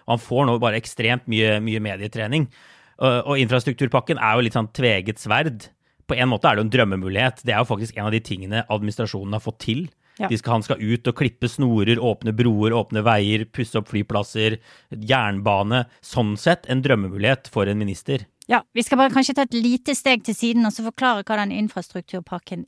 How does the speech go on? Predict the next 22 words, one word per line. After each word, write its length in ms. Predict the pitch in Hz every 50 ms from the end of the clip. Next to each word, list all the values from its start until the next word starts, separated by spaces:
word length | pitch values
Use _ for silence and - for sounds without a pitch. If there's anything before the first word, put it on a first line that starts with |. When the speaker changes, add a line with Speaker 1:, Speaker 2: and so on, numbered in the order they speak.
| -
Speaker 2:
er. 220 | 233 254 285 320 302 _ - - - - - - - - -
Altså, 240 | - 214 202 - 185
i 120 | - 202 -
høst 400 | - 277 226 - - - - -
så, 140 | - 220 220 208 202 196 190 190 - - -
så 160 | - 233 220 214 208 202 190 180
fikk 220 | - - 226 - _ -
Biden 320 | 240 233 226 208 190 190 185
igjennom 420 | 190 208 208 208 196 185 175 175 - -
en 200 | - 185 196 196
kjempestor 760 | - - 190 190 190 - _ - - - - - 185 170 156 -
pakke 320 | - 196 185 - - 208
der 160 | 185 185 180 170
de 80 | 165
egentlig 240 | 175 185 - - -
skulle 240 | - - 170 170 -
pusse 480 | - - 185 175 - - - - 202
opp 260 | 165 143 - _ - - - - - - - - _ -
alt 300 | 220 - 185 - - -
fra 260 | - 196 196 190 196 175
flyplasser 880 | - - - 196 190 180 - - 170 156 151 - - - 156 151 147 - -
til 380 | - 190 185 170 165 156 151